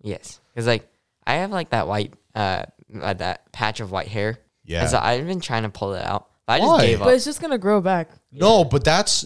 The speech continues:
Speaker 2: that's different. That's
Speaker 3: No,
Speaker 2: cool.
Speaker 3: yeah, that yours
Speaker 2: That's
Speaker 3: patch
Speaker 2: really
Speaker 3: is just
Speaker 2: special.
Speaker 3: like
Speaker 2: Yeah.
Speaker 3: that.
Speaker 2: That's a, that's, that's totally cool. But for me, like, you should pro-, you would probably see it as well, and Ace sees it. Like, if I ever put my head down, I have, like, two or three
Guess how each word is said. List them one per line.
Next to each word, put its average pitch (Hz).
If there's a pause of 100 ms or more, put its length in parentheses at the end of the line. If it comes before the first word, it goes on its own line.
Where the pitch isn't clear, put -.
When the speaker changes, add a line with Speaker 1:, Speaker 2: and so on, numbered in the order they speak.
Speaker 2:
that's 151
different. 123
That's 165
Speaker 3:
No, 226
Speaker 2:
cool. 139
Speaker 3:
yeah, 196
that 180
yours 254
Speaker 2:
That's 202
Speaker 3:
patch 247
Speaker 2:
really 226
Speaker 3:
is 147
just -
Speaker 2:
special. 92 (260)
Speaker 3:
like 127
Speaker 2:
Yeah. 113
Speaker 3:
that. 85 (160)
Speaker 2:
That's -
a, 175
that's, 127
that's 165
totally 139
cool. 90 (220)
But 156
for 151
me, 135
like, 127
you 131
should 165
pro-, -
you 131
would 202
probably 135
see 117
it 104
as 90
well, 90
and 87
Ace 98
sees 101
it. -
Like, 87
if 87
I 110
ever 139
put 135
my 98
head 85
down, 110 (360)
I 113
have, 156
like, 151
two -
or 139
three 117